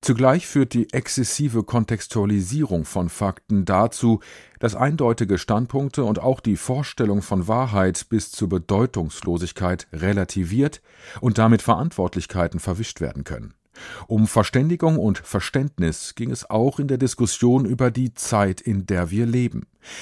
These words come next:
Der Soziologe Steffen Mau bescheinigte der Deutschen Gesellschaft, dass ihr außerhalb des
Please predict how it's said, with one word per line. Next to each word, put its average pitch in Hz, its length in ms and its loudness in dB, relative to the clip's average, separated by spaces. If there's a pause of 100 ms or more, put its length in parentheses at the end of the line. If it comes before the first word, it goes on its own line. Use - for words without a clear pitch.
Der 101 80 4
Soziologe 110 640 2
Steffen 120 420 -2
Mau 92 320 2
bescheinigte 123 640 0
der 104 140 2
Deutschen 95 400 0
Gesellschaft, 104 680 0
dass 92 260 -4
ihr 78 300 -6
außerhalb 90 600 0
des - 240 -4